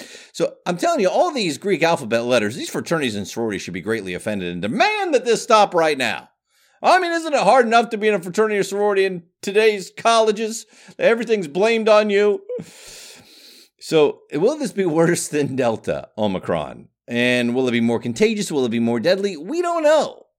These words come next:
We just don't know. Th-, there is no science on this yet to tell us. And yet we have people already acting like, "It's time to shut down again." Well, no, they're not saying it's time to shut down.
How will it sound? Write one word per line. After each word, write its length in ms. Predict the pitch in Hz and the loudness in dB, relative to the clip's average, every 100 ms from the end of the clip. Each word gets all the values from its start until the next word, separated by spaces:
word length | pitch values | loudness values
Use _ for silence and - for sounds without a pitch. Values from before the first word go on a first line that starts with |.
| _ | _
We 180 | 147 160 | -4 -2
just 340 | 139 208 - | 0 -2 0
don't 280 | 160 165 135 | -2 -2 -2
know. 360 | 113 71 64 85 | -4 -6 -10 -12
Th-, 200 | 110 117 | -10 -4
there 160 | 156 208 | 0 0
is 180 | 233 | 0
no 140 | 220 208 | -4 -4
science 580 | - 165 139 160 147 151 | -2 -2 0 -2 -2 -4
on 160 | 139 | -4
this 180 | 135 - | -4 -2
yet 220 | 131 - | -4 -4
to 140 | - 143 | -10 -14
tell 540 | - - 170 160 - | -14 -6 -2 -2 -2
us. 300 | 87 71 - | -6 -6 -8
And 160 | 127 131 | -6 -4
yet 140 | 139 | -4
we 120 | 151 | -4
have 260 | 151 175 170 | -2 -2 -2
people 300 | 156 147 143 | -4 -2 0
already 400 | 139 165 160 147 | 2 0 0 -2
acting 320 | 139 139 135 | -4 -4 -4
like, 340 | 123 120 104 - - - | -2 -2 -2 -14 -20 -20
"It's 120 | - | -4
time 220 | 247 320 | 0 0
to 80 | 285 | 0
shut 240 | 254 311 | 4 4
down 220 | 311 302 285 | 4 0 0
again." 180 | 214 - | -2 -4
Well, 200 | 117 143 | -2 0
no, 120 | 131 110 | 0 -4
they're 140 | 131 | -4
not 160 | 151 - | -6 -8
saying 220 | 127 110 | -6 -6
it's 180 | - - | -8 -14
time 400 | - 104 87 71 | -8 -4 -4 -8
to 80 | |
shut 220 | - - | -14 -18
down. 100 | - | -18